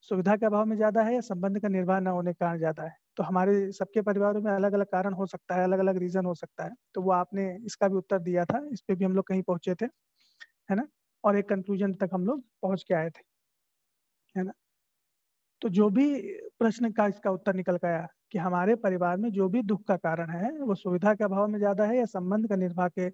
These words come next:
न होने के कारण ज्यादा है, इसका जो भी उत्तर निकल कर आया था, उस उत्तर को इस प्रश्न के साथ हम लोगों ने match करके देखा कि हम लोग सुविधा जुटाने के लिए कितना समय और प्रयास लगा रहे हैं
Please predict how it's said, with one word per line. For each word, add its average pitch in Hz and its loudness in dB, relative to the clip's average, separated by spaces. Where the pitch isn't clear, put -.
न 190 0
होने 180 2
के 175 -2
कारण 175 0
ज्यादा 165 0
है, 277 -2
इसका 220 -4
जो 185 0
भी 240 0
उत्तर 214 0
निकल 185 0
कर 165 0
आया 160 -2
था, 240 -8
उस 247 -2
उत्तर 240 0
को 285 -4
इस 262 -2
प्रश्न 233 -2
के 214 -4
साथ 202 0
हम 190 -2
लोगों 185 0
ने 226 2
match 196 0
करके 185 -4
देखा 175 -2
कि 233 0
हम 185 0
लोग 269 0
सुविधा 202 2
जुटाने 202 -2
के 196 -2
लिए 196 4
कितना 196 -2
समय 185 0
और 185 2
प्रयास 180 0
लगा 165 0
रहे 170 -2
हैं 247 0